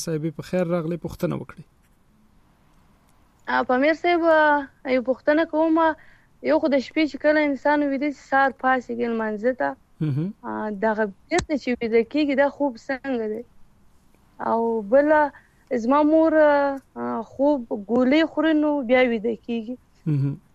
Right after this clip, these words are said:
Speaker 1: دا
Speaker 2: کله چې
Speaker 1: ګولۍ ورته
Speaker 2: ګولۍ
Speaker 1: ډاکټر
Speaker 2: ونه
Speaker 1: ورکړې
Speaker 2: خوري،
Speaker 1: دي؟
Speaker 2: نو یا، ډاکټر ورته ورکړي. او هغه ډېر زیات وخت کېږي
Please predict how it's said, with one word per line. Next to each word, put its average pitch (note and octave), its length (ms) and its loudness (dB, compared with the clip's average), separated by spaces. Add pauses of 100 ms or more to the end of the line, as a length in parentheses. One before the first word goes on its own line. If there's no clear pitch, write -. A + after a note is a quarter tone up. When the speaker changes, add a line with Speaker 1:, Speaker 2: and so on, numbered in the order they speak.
(640)
Speaker 1:
دا - 100 2
Speaker 2:
کله E4 80 4
چې - 60 2
Speaker 1:
ګولۍ F3 200 2
ورته F3 180 2
Speaker 2:
ګولۍ D#3+ 40 -4
Speaker 1:
ډاکټر D#3+ 260 2
Speaker 2:
ونه - 120 6
Speaker 1:
ورکړې D#3+ 80 -2
Speaker 2:
خوري، - 240 0
Speaker 1:
دي؟ - 0 -
Speaker 2:
نو G#3+ 120 -4 (1300)
یا، A#3 160 2 (480)
ډاکټر A#3 320 2
ورته A#3 240 0
ورکړي. A#3 340 -4 (440)
او B3 400 4 (180)
هغه B3+ 240 2 (200)
ډېر D#4+ 140 6 (140)
زیات A#3+ 220 2
وخت C4 260 0
کېږي C4+ 240 -2